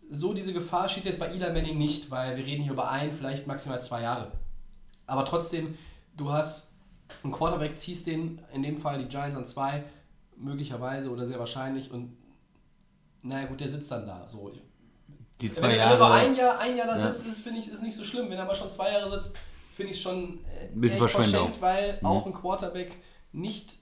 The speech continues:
Speaker 1: wie Drew Brees oder Tom Brady ja bis vierzig spielt und auch nicht alle bis fünfunddreißig. Also ich meine, es hat genug Beispiele gegeben, aber an die Leute erinnert sich ja keiner. Die sind einfach viel zu, viel, viel zu früh verschwunden aus der Liga.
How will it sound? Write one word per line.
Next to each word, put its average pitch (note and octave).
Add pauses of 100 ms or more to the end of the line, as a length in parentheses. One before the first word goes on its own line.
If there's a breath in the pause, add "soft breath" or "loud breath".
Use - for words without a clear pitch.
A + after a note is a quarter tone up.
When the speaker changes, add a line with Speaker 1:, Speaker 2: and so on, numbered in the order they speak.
(200)
Speaker 1:
wie F3
Drew F3
Brees F3
oder F3
Tom E3
Brady E3+
ja F3
bis F3
vierzig F#3
spielt G3
und D3+
auch E3+
nicht F3+
alle F3+
bis F3
fünfunddreißig. F3+
Also D3 (360 loud breath)
ich D3+
meine, E3
es D#3+
hat D#3+ (460)
genug E3+
Beispiele F3
gegeben, E3+
aber D#3+
an D3+
die D3+
Leute D3+
erinnert F#3+
sich -
ja C3+
keiner. C#3 (220 loud breath)
Die C3
sind C#3+
einfach D3
viel D3
zu, -
viel, -
viel E3+
zu E3+
früh F3
verschwunden F3+
aus A2+
der G#2
Liga. G2